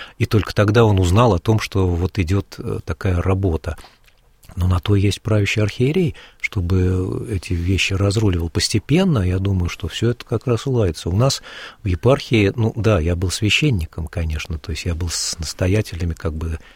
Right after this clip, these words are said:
на одном уровне, И, э, никогда не возникало какого-то противодействия, то есть всё было. Церковь ведь структура, э, достаточно, ну, как армия такая, она же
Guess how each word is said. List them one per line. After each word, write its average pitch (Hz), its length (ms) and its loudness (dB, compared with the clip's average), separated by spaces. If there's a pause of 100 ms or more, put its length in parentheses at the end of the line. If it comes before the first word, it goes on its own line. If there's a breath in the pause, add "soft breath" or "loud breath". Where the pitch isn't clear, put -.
(200 soft breath)
на 85 160 -2
одном 104 300 4
уровне, 90 420 2 (580 loud breath)
И, 87 480 2
э, 82 340 -4 (340)
никогда 104 500 2
не 85 120 -2
возникало 85 560 -6
какого-то 87 520 -6
противодействия, 82 1040 -4
то - 160 -12
есть 78 120 -6
всё - 260 -4
было. 117 320 2 (480 soft breath)
Церковь - 420 0
ведь - 80 -4
структура, 113 960 2
э, 98 640 -2
достаточно, 95 1040 0
ну, 95 220 -2
как - 280 -6
армия 78 320 0
такая, 80 340 -6
она 76 180 -2
же 80 180 -6